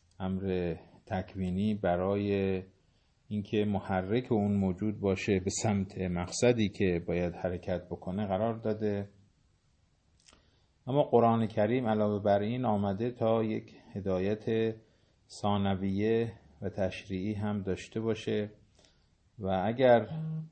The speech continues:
انسان از قرآن تبعیت بکنه و از اون چه که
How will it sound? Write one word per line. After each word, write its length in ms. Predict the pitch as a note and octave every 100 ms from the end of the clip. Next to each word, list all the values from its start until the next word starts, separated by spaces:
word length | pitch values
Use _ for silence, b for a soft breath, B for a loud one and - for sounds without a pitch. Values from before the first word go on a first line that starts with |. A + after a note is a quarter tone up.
| B2+
انسان 640 | G2+ F#2+ - G#2+ G2+ F2 - b b b _
از 220 | F#2+ F#2+
قرآن 680 | - G2+ F#2+ A2 A#2 G#2 F2 - - _
تبعیت 640 | A2 G#2 G2 F#2+ G2+ G2
بکنه 520 | - G2 F#2+ F#2 F#2 F2+
و 40 |
از 280 | F2+ F#2+ G2+
اون 140 | G#2
چه 160 | G2+ G2
که 440 | - G2+ G2+ G2